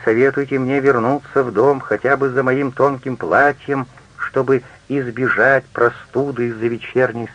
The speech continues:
свежести. Я останусь глуха к таким просьбам, ибо я хочу сидеть здесь, возле моего залога, до тех пор,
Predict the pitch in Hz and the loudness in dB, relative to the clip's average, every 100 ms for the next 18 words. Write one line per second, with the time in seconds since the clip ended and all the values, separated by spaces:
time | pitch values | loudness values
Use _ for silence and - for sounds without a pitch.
0 | - 123 127 123 - - - - - - | -14 -2 2 2 0 -6 -16 -16 -16 -16
1 | - - - - - - - 156 175 180 | -20 -20 -20 -20 -20 -14 0 4 6 6
2 | - 147 147 - - 131 143 135 131 - | 4 -2 -2 -6 -4 0 2 0 -6 -10
3 | _ - - - 123 120 117 - - 127 | _ -20 -20 -20 -14 -12 -10 -8 0 2
4 | 170 160 - 139 151 135 113 131 143 120 | 4 2 -2 -6 -6 -6 0 4 4 2
5 | 123 123 123 - - - - - 101 107 | -4 -6 -8 -20 -20 -20 -14 -6 0 2
6 | 104 120 120 - 110 - 120 - 98 117 | 4 2 0 -4 -6 -6 -8 -6 -2 0
7 | 113 92 80 113 120 - - _ - - | 0 -4 -2 0 0 -4 -20 _ -20 -20
8 | - - - 117 123 113 120 113 101 120 | -20 -10 0 2 2 0 -2 -2 0 0
9 | 107 101 98 127 117 92 82 - 151 160 | 0 0 4 2 2 -2 -4 0 2 2
10 | - 113 95 - | -2 0 0 -2